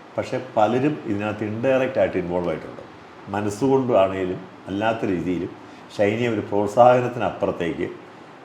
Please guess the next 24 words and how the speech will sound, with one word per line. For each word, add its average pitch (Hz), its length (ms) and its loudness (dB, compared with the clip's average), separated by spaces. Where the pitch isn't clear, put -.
ഷൈനിക്ക് 107 280 0
ഒരു 104 100 2
ബുദ്ധിമുട്ടുകൾ 113 600 0
മനസ്സിലുണ്ടാകുന്ന 92 640 0
രീതിയിൽ 82 240 -4
ഉണ്ടാക്കിയിട്ടുണ്ട്. 78 500 -8
അതിനകത്ത് 110 320 0
ആരൊക്കെയാണെന്ന് 104 720 2
ശരിക്കും 131 520 4
അന്വേഷിച്ചാൽ 113 640 0
നമുക്കറിയാൻ 90 400 2
പറ്റും. - 240 -10
അത് 127 140 0
എല്ലാവരെയും 156 460 2
പ്രതികളാക്കാൻ 165 560 8
വേണ്ടിയല്ല, 131 360 2
പക്ഷേ 139 240 -2
എന്താണ് 170 600 8
ഷൈനി 135 320 4
യഥാർത്ഥത്തിൽ 139 640 10
മരിക്കാൻ 120 460 2
കാരണമെന്ന് 110 480 4
കണ്ടുപിടിക്കാൻ 101 540 -2
വഴിതെളിക്കും. 120 580 -4